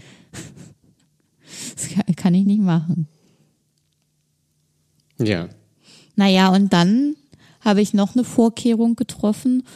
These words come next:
Speaker 1: und habe mir
Speaker 2: Oh.
Speaker 1: einen Sonnenhut gekauft.
Speaker 2: Ein Sonnenhut?
Speaker 1: Ein Sonnenhut, so ein Hut mit einer großen Krempe.
Speaker 2: Also wie so ein Panama-Hut?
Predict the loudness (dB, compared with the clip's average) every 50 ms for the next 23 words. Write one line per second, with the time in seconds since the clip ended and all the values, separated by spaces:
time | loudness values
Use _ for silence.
0 | -20 _ _ 2 4 4 4 4 4 4 4 4 4 2 2 2 2 2 2 2
1 | 2 2 4 4 4 2 2 2 2 2 0 0 -2 -6 -6 -6 -6 -6 -4 -2
2 | -2 0 0 -2 -4 -8 -14 -20 -20 -20 -20 -20 _ _ _ _ _ _ _ _
3 | _ _ -20 _ _ -8 -6 -4 -4 -4 -2 -2 -2 0 0 0 0 -2 -2 -4
4 | -8 -8 -10 -12 -14 -14 -16 _ _ _ _ -4 -2 0 2 2 2 4 2 2
5 | 2 2 2 2 0 0 -2 -2 0 0 2 2 2 2 2 0 0 0 0 0
6 | 0 2 2 2 2 0 0 0 0 0 2 2 0 0 -2 0 0 0 2 2
7 | 2 0 0 0 0 0 0 -2 _ _ _ _ _ _ _ _ _ _ _ _
8 | _ _ _ _ _ _ _ _ _ _ _ _ _ _ _ _ _ -20 _ _
9 | _ -12 -12 -8 -6 -6 -4 -2 -2 -2 -2 -2 -4 -6 -4 -2 0 0 0 0
10 | -2 -4 -4 -6 -6 -8 -8 -14 -20 _